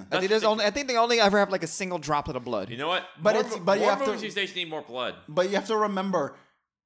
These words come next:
Speaker 3: it's this, and then you got the skeletons, and then you got the,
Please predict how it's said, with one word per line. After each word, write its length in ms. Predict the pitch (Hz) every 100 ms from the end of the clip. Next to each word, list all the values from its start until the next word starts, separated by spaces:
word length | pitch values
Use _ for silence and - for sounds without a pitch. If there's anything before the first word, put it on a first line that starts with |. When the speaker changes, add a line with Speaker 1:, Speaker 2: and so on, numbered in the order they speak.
| -
Speaker 3:
it's 220 | 180 165
this, 480 | 139 175 185 196 190
and 120 | 156
then 100 | 151
you 60 | 151
got 140 | 151
the 60 | 123
skeletons, 880 | - 175 165 160 160 156 151 151 135
and 120 | 139
then 140 | 143
you 60 | 143
got 220 | 139 131
the, 420 | 147 135 127 117